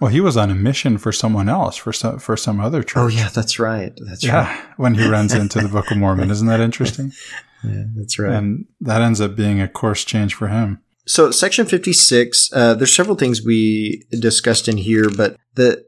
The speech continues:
Speaker 2: the stuff that, uh, stood out to me most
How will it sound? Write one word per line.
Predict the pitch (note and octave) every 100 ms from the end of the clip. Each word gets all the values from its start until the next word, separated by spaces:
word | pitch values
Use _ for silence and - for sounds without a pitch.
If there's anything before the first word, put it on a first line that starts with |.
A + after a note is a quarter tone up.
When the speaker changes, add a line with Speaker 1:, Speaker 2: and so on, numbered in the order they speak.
| _
Speaker 2:
the | B2+ A#2+
stuff | - E3 G#3 A3+
that, | B2+ A2+ G#2 F#2+ - -
uh, | A2+ G2 F#2 - - _ _ _ -
stood | - - C3 A2+
out | G#2
to | -
me | A2+ A2 A2
most | G#2+ G2+ -